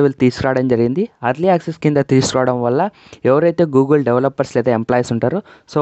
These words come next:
వాళ్ళొక్కటి మాత్రమే ఈ యొక్క యాప్‌ని అయితే యాక్సెస్ చేయగలుగుతున్నారు. కాకపోతే ఈ మిగతా యూజర్స్ ఎవరైతే ఇన్‌స్టాల్ చేసుకుంటారో, so, ఆ యూజర్స్ అందరూ స్టేబుల్ వెర్షన్ వచ్చిన తర్వాత అయితే ఈ యొక్క యాప్‌ని అయితే యాక్సెస్ చేయగలరు. కాకపోతే ఈ యొక్క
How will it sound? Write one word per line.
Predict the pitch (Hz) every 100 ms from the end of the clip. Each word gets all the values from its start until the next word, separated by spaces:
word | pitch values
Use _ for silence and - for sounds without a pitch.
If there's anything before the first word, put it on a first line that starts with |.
| 143 123
వాళ్ళొక్కటి | 135 143 143 170 160 156
మాత్రమే | 143 139 - 151 139
ఈ |
యొక్క | 127 120 - 120
యాప్‌ని | 123 131
అయితే | 117 147
యాక్సెస్ | 113 - -
చేయగలుగుతున్నారు. | 107 104 104 101 101 98 113 208 - - - -
కాకపోతే | 196 208 196 185 190 147 156 - - - - 143
ఈ | 151 147 139 120 139
మిగతా | 151 196 208 190
యూజర్స్ | 170 165 170 160
ఎవరైతే | 151 160 151
ఇన్‌స్టాల్ | - 160 156
చేసుకుంటారో, | 143 - 131 120 123 240 -
so, | 151 135
ఆ | 131
యూజర్స్ | 165 202 - 165
అందరూ | 165 190 247 - - - - -
స్టేబుల్ | 160 170 196 170
వెర్షన్ | - 165 156
వచ్చిన | 143 147 139
తర్వాత | 123 131 131 127
అయితే | 214 165
ఈ |
యొక్క | 131 127 120
యాప్‌ని | 123 139 127
అయితే | 156 113
యాక్సెస్ | - 113 -
చేయగలరు. | 101 101 98 98 - - - 190
కాకపోతే | 208 208 190 190 170 143 - - - 147
ఈ |
యొక్క | 160